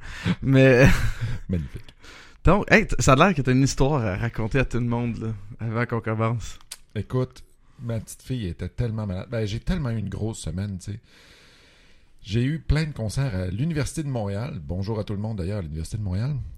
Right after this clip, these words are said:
Speaker 2: On, c'était le programme d'opéra là-bas. Et puis, euh, tu sais, euh, quand on, on fait de la musique classique, on essaie de bien s'habiller. Puis, bah, j'aime ça bien m'habiller d-, en plus. Fait que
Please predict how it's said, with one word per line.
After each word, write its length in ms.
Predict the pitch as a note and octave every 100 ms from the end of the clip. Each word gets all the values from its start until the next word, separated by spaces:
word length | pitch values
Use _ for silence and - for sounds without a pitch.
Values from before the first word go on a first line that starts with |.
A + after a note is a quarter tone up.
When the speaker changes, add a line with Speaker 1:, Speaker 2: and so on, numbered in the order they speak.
| -
Speaker 2:
On, 140 | F#2
c'était 240 | - G2+ A2
le 40 |
programme 380 | - F#2+ F2 F#2+
d'opéra 360 | F#2 - G2 C#3
là-bas. 260 | F2+ F2 -
Et 200 | - F#2+
puis, 380 | G2 G#2+ A#2+ C3+
euh, 420 | A2+ G2 F2+ F2+
tu 40 | F#2+ -
sais, 220 | - G3 -
euh, 240 | E2 E2+ - -
quand 260 | B2+ B2+
on, 800 | F#2 E2 E2+ - - - - F#2 G2
on 60 |
fait 120 | D#2+ A#2
de 60 |
la 80 | F#2+
musique 260 | F#2 A2 -
classique, 500 | E2 D#2 - D3 - - - - - -
on 160 | F2+
essaie 200 | F2+ -
de 100 | F3
bien 180 | F2 D3+
s'habiller. 460 | - A2+ G2 G#2+ A#2 - - - _ _ _ _ _ -
Puis, 220 | - G#2 F#2+
bah, 200 | F2+ D#2+
j'aime 220 | F2 F2+
ça 160 | - A#2
bien 320 | D#2+ - E2+
m'habiller 380 | F2 E2 G#2+ G2+
d-, 160 | G2 -
en 140 | F2+ F2
plus. 300 | C3+ E3 -
Fait 160 | A2
que 300 | - D3+ C#3+